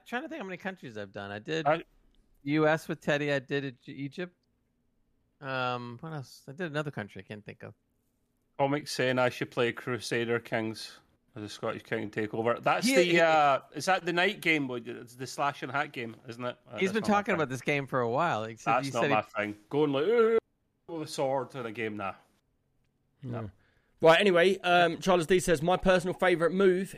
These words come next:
Speaker 3: is to amass a bunch of money and then pay the N P Cs to go to war with other real players. Uh, they never know what happened."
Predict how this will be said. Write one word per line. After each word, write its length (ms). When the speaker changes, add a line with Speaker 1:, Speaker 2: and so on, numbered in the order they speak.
Speaker 3:
is 160
to 120
amass 320
a 60
bunch 340
of 100
money 480
and 120
then 120
pay 220
the 140
N 100
P 180
Cs 340
to 60
go 160
to 160
war 240
with 160
other 200
real 200
players. 540
Uh, 200
they 100
never 180
know 140
what 160
happened." 380